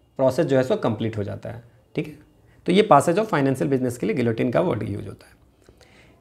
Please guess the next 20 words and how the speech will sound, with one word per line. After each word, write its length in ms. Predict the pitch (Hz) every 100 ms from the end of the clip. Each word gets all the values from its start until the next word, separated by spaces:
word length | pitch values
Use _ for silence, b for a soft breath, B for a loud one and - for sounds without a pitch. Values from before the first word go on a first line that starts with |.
| -
ग्रे 280 | 117 196 254
जोन 200 | 226 226
ऑपरेशन 600 | 208 208 185 208 208 208 - -
एक 180 | 156 160
टर्म 220 | 170 180 175
था, 340 | 139 170 -
वो 200 | 127 170
किस 240 | 202 170 -
चीज़ 200 | 170 -
से 120 | 160
एसोसिएटेड 520 | 143 131 - 107 113
था? 140 | - -
So, 120 | 131
ग्रे 340 | 107 139 202
जन-, 300 | 185 190 196
जोन 340 | 139 160 175 175
एसोस-, 480 | 156 156 - - 143
अ, 260 | 147 143 143 147 - _ -
ऑपरेशन 420 | - 131 135 185
है, 220 | 113 123